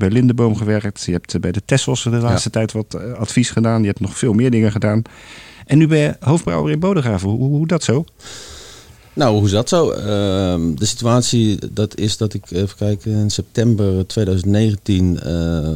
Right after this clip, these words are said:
Speaker 2: voor twee dagen in de week op het, eh, op het eiland ben gaan werken, bij de Tessossen.
Speaker 1: Mhm.
Speaker 2: En daar heb ik een paar, eh, kwaliteitsissues opgepakt en, eh, ja, weet ook op te lossen,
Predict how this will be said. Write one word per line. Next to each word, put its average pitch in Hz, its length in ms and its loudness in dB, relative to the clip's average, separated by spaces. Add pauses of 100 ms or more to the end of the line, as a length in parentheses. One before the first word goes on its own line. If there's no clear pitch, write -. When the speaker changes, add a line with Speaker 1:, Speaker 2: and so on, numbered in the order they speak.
Speaker 2:
voor - 180 -10
twee 101 160 0
dagen 95 220 0
in 90 60 0
de 95 60 0
week 92 240 -2
op - 180 -12
het, - 180 -8
eh, 87 260 0
op - 160 -8
het - 100 -8
eiland 113 260 4
ben 127 120 2
gaan 127 100 2
werken, 127 220 0
bij 113 80 -4
de - 80 -6
Tessossen. 120 460 -4 (100)
Speaker 1:
Mhm. 98 200 0
Speaker 2:
En - 580 -8
daar 98 60 0
heb 90 140 -2
ik - 100 -20
een 95 100 -16
paar, 78 320 -4
eh, 73 100 -6
kwaliteitsissues 87 840 -4
opgepakt - 760 -8
en, 90 280 -6
eh, 90 400 -6 (100)
ja, 82 380 -8
weet 90 200 -6
ook 80 140 -10
op - 140 -8
te 98 100 -4
lossen, 101 300 -4